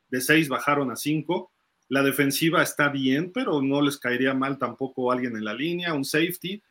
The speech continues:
El año pasado quedaron siete diez, se quedaron en el último lugar de la división, debajo de Buffalo, Miami y los Pats, pero r-, hubo esa sensación precisamente de que estaban a un quarterback de distancia, ¿no?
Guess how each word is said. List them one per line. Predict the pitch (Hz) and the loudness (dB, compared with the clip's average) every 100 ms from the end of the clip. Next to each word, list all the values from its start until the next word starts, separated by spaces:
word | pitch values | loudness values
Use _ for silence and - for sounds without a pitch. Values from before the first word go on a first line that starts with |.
| _ _ | _ _
El | 123 123 | -4 0
año | 143 160 156 | 2 2 -2
pasado | 123 - 143 143 135 120 113 _ _ _ - | -8 0 2 2 2 0 -4 _ _ _ -6
quedaron | 123 147 143 | 0 4 2
siete | 139 147 160 143 | 2 2 4 2
diez, | 123 147 208 | 4 2 2
se | - | -2
quedaron | - 120 143 147 127 | -2 0 2 2 0
en | 113 | -4
el | 113 117 | -6 -2
último | 139 143 139 120 | -2 0 0 0
lugar | 113 113 139 | -2 0 0
de | 135 | 0
la | 117 107 | 0 -2
división, | 107 107 107 143 175 | -4 -10 -6 -4 -2
debajo | 170 117 131 - 117 | -2 0 -2 -2 -4
de | 107 104 | -2 -4
Buffalo, | 104 135 135 131 110 | -4 -6 -2 -2 -2
Miami | 107 113 120 123 | -4 -4 -4 -4
y | 117 | -6
los | 110 - | -8 -6
Pats, | 135 170 - - _ _ - _ _ - | -2 -2 -2 -14 _ _ -20 _ _ 0
pero | 131 127 127 123 123 | 2 4 4 4 2
r-, | 117 120 - _ | -2 -8 -14 _
hubo | 165 165 175 | 10 10 8
esa | 170 170 165 | 4 6 4
sensación | - 123 123 127 123 - 151 147 | 4 -2 -4 -6 -4 2 4 4
precisamente | 127 123 147 139 135 139 139 | -2 -4 -2 0 -2 -2 -2
de | 123 | -2
que | 117 | -6
estaban | - 151 139 | 0 2 2
a | 127 | 0
un | 147 | 0
quarterback | 147 143 131 139 | 2 0 0 0
de | 135 | -2
distancia, | 113 107 117 113 - 104 | -4 -4 -6 -6 -8 -8
¿no? | 113 180 | -6 -8